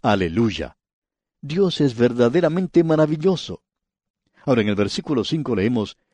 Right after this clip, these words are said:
"Jehová prueba al justo, pero al malo y al que ama la violencia, su alma aborrece". Jehová prueba al justo. Dios va a hacer una diferencia.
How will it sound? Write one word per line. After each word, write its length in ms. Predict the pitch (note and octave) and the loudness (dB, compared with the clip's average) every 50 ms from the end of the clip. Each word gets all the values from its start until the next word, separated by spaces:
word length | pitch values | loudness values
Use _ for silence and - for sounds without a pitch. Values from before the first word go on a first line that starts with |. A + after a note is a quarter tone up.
| _ _ _ _ _ | _ _ _ _ _
"Jehová 480 | - - A#2+ A2+ G2+ F2+ E2 G#2+ B2 A#2+ | -6 -2 0 0 0 2 2 2 2 2
prueba 540 | - _ - A2+ A#2 C3+ D3 B2 A#2 G#2+ | -2 _ -2 0 2 2 2 4 2 0
al 100 | G2+ G2 | 0 0
justo, 500 | E2 - - D#3 C#3 - - - E2+ C#2+ _ _ _ _ _ _ _ _ _ _ | -4 -4 -2 -4 -4 -4 -6 -12 -12 -12 _ _ _ _ _ _ _ _ _ _
pero 220 | - G2+ F#2 E2+ E2 | -4 -4 -2 -2 -4
al 120 | D2+ D2 | -6 -6
malo 380 | D2 D#2 G#2 B2 C3+ C#3 B2+ A#2+ | -4 0 2 2 2 2 2 0
y 120 | A2 G#2 | 0 0
al 160 | G#2 G#2+ G2+ | 0 0 0
que 160 | - - G2 G2+ | -2 -4 -2 0
ama 220 | B2+ D3+ D3 C3 | 0 2 2 2
la 100 | A#2 G#2+ | 2 2
violencia, 640 | F#2+ F#2 F#2 G2 C#3 D3+ B2+ - C3+ C3 A#2+ G#2 - _ _ _ _ _ _ | 0 0 0 0 0 0 0 0 2 2 2 0 -2 _ _ _ _ _ _
su 320 | - - - - E2 D2+ F2+ | -14 -10 -8 -8 -6 -2 0
alma 400 | A#2 B2+ A#2+ A2 A2 G#2+ G#2 G2+ | 0 0 0 0 0 0 0 0
aborrece". 600 | F#2 F#2+ G2 F#2 F#2 F#2+ F2+ - - - - _ _ _ _ _ _ _ _ _ _ _ _ _ _ _ _ _ _ _ _ _ _ _ _ _ | 0 -2 -2 -2 -2 -2 -4 -4 -6 -12 -14 _ _ _ _ _ _ _ _ _ _ _ _ _ _ _ _ _ _ _ _ _ _ _ _ _
Jehová 640 | - - - B2 A2 G2 F2+ A2 A2 A#2 A#2 A2+ G#2 _ _ _ | -12 -4 -2 0 0 0 0 0 0 0 0 -2 -4 _ _ _
prueba 520 | - - G#2 G#2+ A#2+ A#2+ G#2 F#2 F2+ E2+ E2 | -10 -6 -2 0 0 2 2 0 0 -2 -2
al 120 | D#2+ D2+ | -4 -6
justo. 500 | - - - A2+ G2+ E2+ - - C#2+ - _ _ _ _ _ _ _ _ _ _ _ | -10 -6 -4 -4 -4 -4 -8 -16 -20 -20 _ _ _ _ _ _ _ _ _ _ _
Dios 400 | - B2 B2+ D#3 E3+ D#3+ - - A#2+ | -10 -4 0 2 2 2 2 2 2
va 140 | C#3 E3 E3 | 2 4 4
a 40 | |
hacer 260 | D3+ - - F3 F3 F3+ | 2 4 4 2 2 4
una 160 | E3+ D#3+ D#3 | 2 2 0
diferencia. 640 | D#3 D#3 - E3 F3+ F#3+ C#3+ - - E2+ D#2 - | 0 0 0 0 0 0 -2 -4 -8 -12 -12 -14